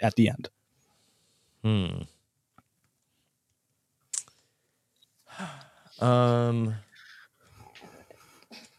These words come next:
Speaker 2: feel like it's gonna be one of the brains versus brawn versus beauty. Um, but I think I'm gonna wanna hear a season.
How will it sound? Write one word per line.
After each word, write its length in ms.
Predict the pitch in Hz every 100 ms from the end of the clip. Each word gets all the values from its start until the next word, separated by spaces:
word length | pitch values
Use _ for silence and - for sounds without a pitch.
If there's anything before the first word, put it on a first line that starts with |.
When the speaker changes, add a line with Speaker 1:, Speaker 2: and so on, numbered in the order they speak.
| - _ -
Speaker 2:
feel 80 | 135
like 80 |
it's 180 | 110 -
gonna 240 | - 117 117
be 120 | 113
one 140 | 113
of 60 | 107
the 60 |
brains 500 | 101 104 110 107 110
versus 420 | 104 110 - 110 98
brawn 520 | 107 110 104 104 104
versus 420 | 107 101 107 98
beauty. 880 | 92 107 104 104 101 101 101 95 -
Um, 540 | 113 107 101 98 98 - _ -
but 720 | 104 107 107 104 - - - - _ _ _ _ _ _ _ _ _ _ _ _ _ _ _ _
I 40 | -
think 200 | - 113
I'm 120 | 113
gonna 180 | 117 113
wanna 300 | 110 110 107
hear 840 | 98 - 113 110 104 104 104 95 - - _
a 1040 | 113 110 107 101 101 98 101 101 98 95 - - _ _ _ _ _ _ _ -
season. 680 | 110 - 113 98 107 98